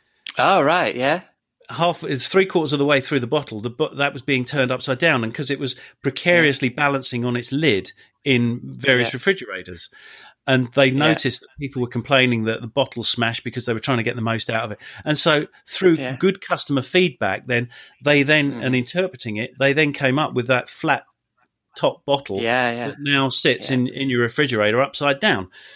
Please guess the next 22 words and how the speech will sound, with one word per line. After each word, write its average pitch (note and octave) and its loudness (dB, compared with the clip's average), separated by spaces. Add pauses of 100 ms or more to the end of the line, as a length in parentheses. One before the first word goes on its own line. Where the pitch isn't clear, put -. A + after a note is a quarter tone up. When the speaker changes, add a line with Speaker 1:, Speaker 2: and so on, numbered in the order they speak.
(140)
Speaker 2:
because, C#3+ 2 (100)
you D#3 -2
know, A#2+ 0
they, C3 2
they C3+ 2
suddenly C3+ 0
realized A2+ 2
that, - -4 (100)
you C#3+ -4
know, G#2+ -2 (680)
despite - 2
the D3 0
number C#3 4
of B2 -2 (140)
sales C#3+ 0
they A2+ 2
were G#2 -2
getting, A2 -2
which B2+ -4
is A#2 -6
their A2+ 0
data, G#2+ 0